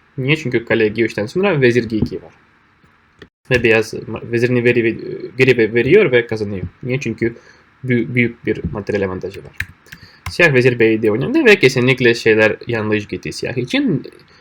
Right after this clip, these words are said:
Ne taş yok, e, ne atak yok yani.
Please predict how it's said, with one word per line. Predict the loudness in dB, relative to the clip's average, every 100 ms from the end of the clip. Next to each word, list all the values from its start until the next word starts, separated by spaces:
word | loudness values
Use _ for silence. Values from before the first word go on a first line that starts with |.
| _ -6
Ne | -2 0
taş | 4 4 4 6
yok, | 6 6 -4 -6 -6 -8 -8
e, | 2 4 6 4 4
ne | 6 6 2
atak | -4 0 -2 -2
yok | -8 -8
yani. | -6 -6